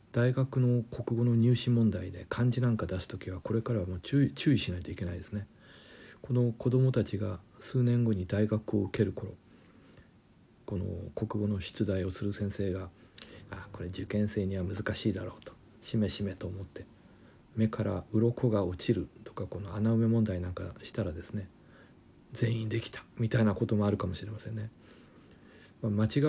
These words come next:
う受験生がいたとしたら、つい「鱗」じゃなくて「鱗滝」まで書いてしまって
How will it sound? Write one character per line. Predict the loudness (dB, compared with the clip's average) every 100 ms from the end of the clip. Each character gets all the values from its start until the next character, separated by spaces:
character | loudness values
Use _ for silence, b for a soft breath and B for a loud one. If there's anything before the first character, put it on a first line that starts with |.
| 6
う | 6 6 4
受 | 0 2
験 | 2
生 | 4 2
が | 0
い |
た | -2 -4
と | -4
し | -4
た | -6
ら、 | -6
つ | -6 -2
い | 0 -2 B B B B -20 -20 -20 -2
「鱗」 | 4 4 4 0
じ | 0
ゃ | -2
な | -6
く | -8
て | -10 -10 -16 -20 -6
「鱗 | 2 4 4 4
滝」 | 2 0 -4
ま | -8
で | -8
書 | -4
い | -4
て | -4
し | -8
ま | -8
っ | -12
て | -16 -16